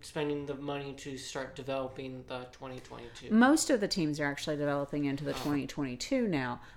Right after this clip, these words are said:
Speaker 2: but what we mean <clears throat> is the drivers don't, they aren't driving the twenty-two.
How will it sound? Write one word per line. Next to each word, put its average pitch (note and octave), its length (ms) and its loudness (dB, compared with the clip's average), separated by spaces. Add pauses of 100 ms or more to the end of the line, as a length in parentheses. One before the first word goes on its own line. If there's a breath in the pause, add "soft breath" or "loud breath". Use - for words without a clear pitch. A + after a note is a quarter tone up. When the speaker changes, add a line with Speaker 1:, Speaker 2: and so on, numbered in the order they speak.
(200 loud breath)
Speaker 2:
but F3 420 8 (220)
what F#3 320 8
we F#3 140 8
mean G3 320 4
<clears throat> - 40 -4
is D#3 480 2 (120)
the E3+ 160 4
drivers F#3+ 420 4
don't, E3 180 -2 (240)
they G3 280 4 (260)
aren't F3+ 300 2
driving D#3 640 6
the C3+ 80 -2
twenty-two. C3 800 -2